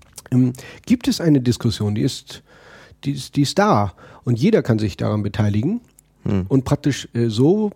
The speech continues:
Speaker 1: wie bei der Piratenpartei auch Positionspapiere des Frankfurter Kollegiums beeinflussen.
Speaker 2: <coughs> Und da wird's dann auch, äh, entsprechende Vorlagen geben dann für den Parteitag,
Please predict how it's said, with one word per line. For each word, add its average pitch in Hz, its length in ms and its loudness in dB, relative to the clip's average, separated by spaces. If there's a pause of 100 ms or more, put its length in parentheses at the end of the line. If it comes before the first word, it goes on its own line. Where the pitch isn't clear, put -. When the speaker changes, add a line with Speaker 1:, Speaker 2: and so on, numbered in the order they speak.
(180)
Speaker 1:
wie 131 180 -2
bei 196 120 0
der 165 100 -2
Piratenpartei 135 520 0
auch 135 180 -2
Positionspapiere 135 800 -2
des 117 180 -6
Frankfurter 117 460 -8
Kollegiums 104 420 -4
beeinflussen. 147 760 -6 (380)
Speaker 2:
<coughs> - 420 -18
Und 123 140 2
da 120 120 4
wird's 139 260 0
dann 131 420 0
auch, 123 380 0
äh, 123 440 2
entsprechende 131 400 -4
Vorlagen 127 560 0
geben 127 300 -2
dann 120 140 0
für - 140 -8
den 113 160 -4
Parteitag, 123 600 0